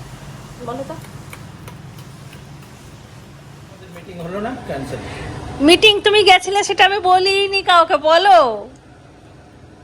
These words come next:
Speaker 1: বলো।
Speaker 2: আজকে আমাদের সমস্ত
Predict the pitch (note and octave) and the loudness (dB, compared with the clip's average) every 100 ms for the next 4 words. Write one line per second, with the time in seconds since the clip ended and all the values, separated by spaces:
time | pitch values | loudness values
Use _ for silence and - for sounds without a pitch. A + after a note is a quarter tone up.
0 | - - - - - - A#3+ C#4+ G4 C5 | -20 -20 -20 -20 -20 -20 -4 0 2 4
1 | B3 F#3+ - - - - - - D3+ C#3+ | 2 -2 -12 -20 -20 -20 -20 -20 -20 -20
2 | - G3+ G#3 G#3+ A#3+ - - D3 D#3+ F3+ | -14 -8 -6 -8 -12 -20 -20 -16 -14 -12
3 | F3+ E3 D#3 D#3 - F#3 F#3+ | -14 -14 -14 -14 -12 -12 -10